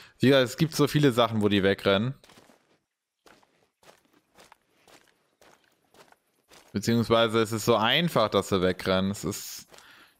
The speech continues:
die sind halt mega empfindlich. Ich hab hier irgendwo noch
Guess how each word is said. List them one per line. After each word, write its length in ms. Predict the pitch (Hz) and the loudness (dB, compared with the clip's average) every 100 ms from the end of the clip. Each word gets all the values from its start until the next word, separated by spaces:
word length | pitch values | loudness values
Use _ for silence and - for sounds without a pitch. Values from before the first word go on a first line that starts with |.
| - | -4
die 80 | |
sind 240 | 104 131 147 | -2 0 2
halt 280 | 131 117 - | 0 0 -2
mega 760 | 117 131 143 143 131 123 120 | 0 2 2 2 2 2 2
empfindlich. 1000 | 90 113 107 120 123 120 92 92 - - _ - - _ _ _ _ _ _ _ _ _ - | 0 -2 -2 -2 -2 -2 -2 -4 -6 -14 _ -20 -20 _ _ _ _ _ _ _ _ _ -6
Ich 60 | |
hab 100 | 110 | -2
hier 120 | 123 | 2
irgendwo 520 | 107 135 160 151 135 135 | 4 4 2 -2 0 0
noch 460 | 127 127 - - | 2 0 -2 -18